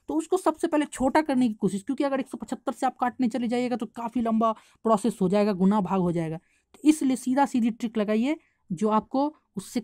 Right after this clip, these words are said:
कटना चाहिए। तो यहाँ पर क्या दिमाग है, यहाँ पर एक दिमाग ये है, पाँच से तो साढ़े कट रहा है, पाँच से approximately पूरा कट रहा है, तो हम पाँच से नहीं काटेंगे, पाँच है लास्ट में, ज़ीरो है, इसका मतलब ये तो पाँच से पूरा पूरी कट रहा है। पाँच से हम नहीं काटेंगे, सात से काटेंगे। सात से जो, जो अंक हमारा कट गया,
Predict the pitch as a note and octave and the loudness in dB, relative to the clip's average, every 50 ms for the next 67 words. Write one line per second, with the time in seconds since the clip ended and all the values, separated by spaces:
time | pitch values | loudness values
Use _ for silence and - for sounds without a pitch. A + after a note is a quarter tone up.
0 | - - A3 G3+ - G#3 G#3 F#3+ F#3+ - D3+ C#3+ C#3+ - _ _ _ - A#3+ B3 | -2 -2 -2 0 2 2 0 0 0 -2 -6 -6 -8 -12 _ _ _ -4 -2 -2
1 | C#4 A3 C#4+ D#4+ - - - - C#4 C4 A#3 A#3 G3+ D#3+ D#3 D3 - - D#3 C#3+ | 0 0 0 0 0 -2 2 4 4 4 6 6 4 4 2 -2 -6 -8 -12 -14
2 | - _ _ _ - F3+ F3+ F3 B3+ C4+ C#4+ B3 A3 G#3 F3 E3+ F#3+ F#3 E3+ D#3+ | -16 _ _ _ -2 0 2 2 2 2 2 2 0 0 0 2 2 2 0 -2
3 | C#3+ D3+ - F#3 G3 E3+ D3+ E3 F3+ A3 A#3+ - _ _ _ _ - D#4 E4+ G4 | -4 -2 0 0 2 2 0 -2 -4 -4 -4 -8 _ _ _ _ 2 4 4 4
4 | G4+ G4 - F4 E4+ E4 C4+ - A#3 G3 F3+ - - D3 - D3 C#3+ C#3 C#3+ C#3 | 4 2 2 0 0 0 2 2 2 2 2 0 -4 -8 -12 -14 -16 -16 -18 -20
5 | - _ _ _ _ _ _ - G#3+ A#3+ C#4 D#4 D#4+ D#4 - - C#4+ B3+ - A#3+ | -20 _ _ _ _ _ _ -2 0 2 2 2 2 0 0 -2 -2 0 0 -2
6 | A#3+ - B3+ B3 B3 - - C4 B3+ - A3+ A3 G#3+ F#3+ - D#3+ - D#3+ E3 - | -2 0 0 0 0 0 -2 -4 -4 -2 0 0 0 0 -2 -6 -8 -8 -4 -4
7 | C#4 D4 - D#4+ D#4 E4 D#4+ - E4 C4+ A3+ F3 E3+ - - D3+ D3 D3 - _ | -4 -2 0 2 2 2 4 4 6 6 6 4 2 -2 -6 -8 -10 -10 -12 _
8 | _ _ _ _ _ _ _ - G3+ A#3 B3+ B3 C4+ B3+ B3+ B3 - - B3+ A#3+ | _ _ _ _ _ _ _ 0 2 2 4 4 4 4 6 4 4 4 2 2
9 | F#3 F#3+ A3 A3+ A3+ G#3+ - - B3+ B3+ C4 C#4+ C#4+ A#3+ - B3 - - B3 C4 | 4 4 4 4 2 2 0 0 0 0 2 2 0 2 0 0 2 2 2 2
10 | B3+ - A3 A3 - A3 A3 A3+ A3 G#3+ G3 F#3+ - D3+ - D#3+ D3+ D#3 - _ | 2 0 -2 -2 0 2 2 2 4 4 2 2 2 -2 -6 -6 -10 -10 -12 _
11 | _ _ _ _ - A#3 C4+ C4 - - C4 A#3+ A3+ G3+ - D#3+ D#3 D#3 D#3+ D#3+ | _ _ _ _ 2 4 4 4 2 2 2 4 4 2 2 -2 -4 -6 -8 -10
12 | D#3 - - - A3 A#3+ B3+ - - C4+ A3 B3+ B3 B3 C4+ C4+ C4+ D4 D#4 D#4 | -12 -8 -4 -2 0 0 0 -2 -4 -2 0 2 2 2 2 0 -2 -2 -4 -6
13 | _ _ _ _ - - _ _ - - - A#3 C4 D4 D4+ - - - C4 G3+ | _ _ _ _ -20 -20 _ _ -6 0 2 4 4 4 2 0 -2 0 0 2
14 | F#3 A#3+ C4 A#3+ G3 B3+ A#3+ A3+ A#3 G#3 F#3+ F#3+ F#3 F3+ E3+ E3 D#3+ - - B3+ | 2 2 2 2 0 0 0 2 2 2 4 2 0 0 0 -2 -4 -2 0 0
15 | A#3+ - B3 C4+ D4+ E4+ F4+ | 0 0 0 0 0 0 0